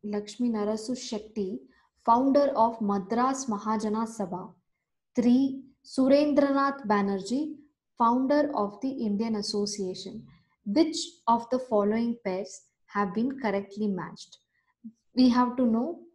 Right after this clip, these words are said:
that the British India Association was in eighteen fifty-one. It was established by Radhakant Deb and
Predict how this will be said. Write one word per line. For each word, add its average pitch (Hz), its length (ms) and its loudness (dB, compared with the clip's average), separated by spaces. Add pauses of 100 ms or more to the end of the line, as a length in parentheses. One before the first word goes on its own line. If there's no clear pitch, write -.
(340)
that 214 300 0 (540)
the 202 80 0
British 214 720 0 (320)
India 233 540 2
Association 214 1040 -2 (460)
was 202 480 -2 (220)
in 202 260 -4
eighteen 247 500 0
fifty-one. 220 760 -2 (500)
It 202 140 -6
was 240 340 2
established 226 800 -2
by 196 140 -4
Radhakant 190 640 -4 (100)
Deb 226 220 0 (520)
and 247 360 0